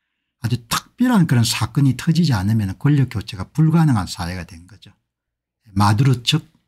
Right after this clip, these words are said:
과거의 차베스 측에서 선거를 다 장악한 상태이기 때문에. 그죠? 어제 여러분들 보시게 되면은 이분이 마두로죠. 예.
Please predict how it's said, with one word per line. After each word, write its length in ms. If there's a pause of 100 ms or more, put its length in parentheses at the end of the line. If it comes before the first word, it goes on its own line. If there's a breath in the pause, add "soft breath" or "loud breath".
(440)
과거의 400
차베스 540
측에서 540 (280)
선거를 520
다 220
장악한 460
상태이기 480
때문에. 420 (500)
그죠? 280
어제 420
여러분들 460
보시게 480
되면은 600 (600)
이분이 840 (240)
마두로죠. 680
예. 840